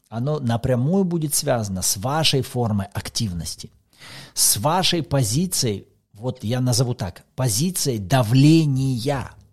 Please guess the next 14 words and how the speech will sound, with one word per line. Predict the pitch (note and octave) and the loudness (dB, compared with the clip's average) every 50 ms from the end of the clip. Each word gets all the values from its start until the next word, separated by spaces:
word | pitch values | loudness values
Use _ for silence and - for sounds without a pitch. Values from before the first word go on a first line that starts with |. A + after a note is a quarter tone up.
| _ - - - - - - | _ -20 -20 -20 -20 -14 -8
что | - - - C#3+ B2+ | -6 -2 0 0 0
я, | A2+ G2 G2 A2+ C#3 D3 D#3 D#3+ D#3+ D#3+ D#3 C#3+ C3 - - - | 0 0 0 0 2 2 4 4 4 4 2 2 0 -2 -6 -10
э, | A#2+ A#2+ B2 B2 B2 B2 - _ - | -10 -8 -6 -6 -6 -8 -10 _ -16
я | A#2 F#2 F#2+ C3 C#3+ D3 C#3+ | -14 -6 -4 -2 -2 -2 0
претендую | - - C#3 C#3+ C#3+ B2 - - C#3 B2+ B2 A2+ B2+ D#3 F#3+ G#3+ G#3 | 0 2 4 4 4 2 0 0 -2 -2 -2 0 2 2 4 4 4
на | G#3 G3+ F#3+ | 4 4 4
мое | F#3+ F#3+ F#3 F3+ | 4 4 2 2
наследие, | E3+ E3 D3+ - - D#3 C#3+ A#2 G2+ E2+ D#2+ D2+ D2 D#2+ - - _ | 2 0 0 0 0 0 0 -2 -2 -4 -6 -8 -10 -12 -14 -12 _
и | - | -2
я | B2 A#2+ A#2+ A#2 B2+ D3 C#3 | 0 0 2 2 4 4 4
не, | D3 C#3+ C#3 C#3+ D3+ D3+ D#3 - - - | 4 4 4 4 4 2 0 -2 -6 -8
не, | C3+ C3 C3+ C#3 C#3+ D3+ - | -8 -6 -6 -6 -6 -6 -4
не | - C3+ C3+ C3 | -2 -2 0 0
собираюсь | C3 - - B2+ B2+ C3 C3+ D3 D#3 C#3+ B2 - | 0 0 0 0 0 0 0 0 0 0 0 -2